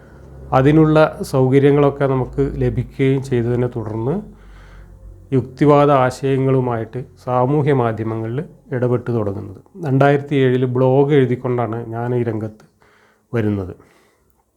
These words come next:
തുടർന്ന് Facebook രംഗത്ത് വന്നതോടുകൂടി, Facebook-ലും നമ്മൾ സ്വതന്ത്ര ചിന്തകർ എന്ന പേരിൽ നമ്മുടെ കുറച്ച് സുഹൃത്തുക്കൾ ഒരു ഗ്രൂപ്പ് ഉണ്ടാക്കി, ആ ഗ്രൂപ്പിലൂടെ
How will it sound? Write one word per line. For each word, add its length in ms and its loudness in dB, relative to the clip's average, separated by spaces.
തുടർന്ന് 400 2
Facebook 580 2
രംഗത്ത് 380 2
വന്നതോടുകൂടി, 680 0
Facebook-ലും 680 0
നമ്മൾ 260 0
സ്വതന്ത്ര 520 2
ചിന്തകർ 460 2
എന്ന 200 0
പേരിൽ 380 -4
നമ്മുടെ 220 0
കുറച്ച് 240 -4
സുഹൃത്തുക്കൾ 540 -2
ഒരു 120 0
ഗ്രൂപ്പ് 380 0
ഉണ്ടാക്കി, 420 -4
ആ 100 2
ഗ്രൂപ്പിലൂടെ 760 2